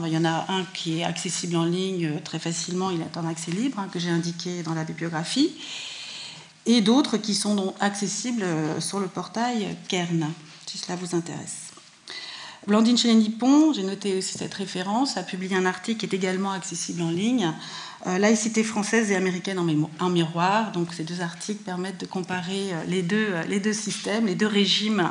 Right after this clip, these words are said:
euh, laïques, euh, qui, euh, s'opposent à bien des égards, mais aussi, euh, partagent bien des traits.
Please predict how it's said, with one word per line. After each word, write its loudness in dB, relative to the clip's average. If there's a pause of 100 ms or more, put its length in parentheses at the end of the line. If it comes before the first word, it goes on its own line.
(580)
euh, 2
laïques, 4 (680)
euh, 0 (100)
qui, -2
euh, 0 (640)
s'opposent -2
à -2
bien -4
des -2
égards, 0
mais 0
aussi, -2
euh, 0 (220)
partagent -4 (160)
bien -4
des -4
traits. -8